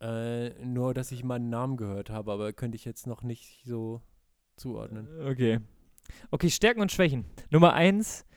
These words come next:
Speaker 2: strong practical skills. Consuls are excellent managers of day-to-day tasks and routine maintains, enjoying making sure that wh-,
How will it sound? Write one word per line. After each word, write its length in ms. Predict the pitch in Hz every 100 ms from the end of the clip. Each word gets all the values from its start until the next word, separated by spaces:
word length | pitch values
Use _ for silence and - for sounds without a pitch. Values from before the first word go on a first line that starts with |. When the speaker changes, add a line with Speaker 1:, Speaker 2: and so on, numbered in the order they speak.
| -
Speaker 2:
strong 600 | - - - 151 175 180 -
practical 600 | - 160 - 156 147 139
skills. 760 | - - 127 104 92 - - - _ _ _ _
Consuls 640 | - 139 120 147 190 -
are 160 | - 135
excellent 480 | 151 - 156 147 -
managers 520 | 135 147 - 135 -
of 200 | 123 107
day-to-day 500 | 127 127 - 123 120
tasks 580 | 117 123 110 113 - - -
and 180 | 120 117
routine 340 | 113 - 131
maintains, 600 | 123 117 - 113 117 - - - - -
enjoying 440 | 120 120 123 120
making 280 | 123 120 127
sure 280 | - 143 127
that 160 | 117 - - _
wh-, 140 | -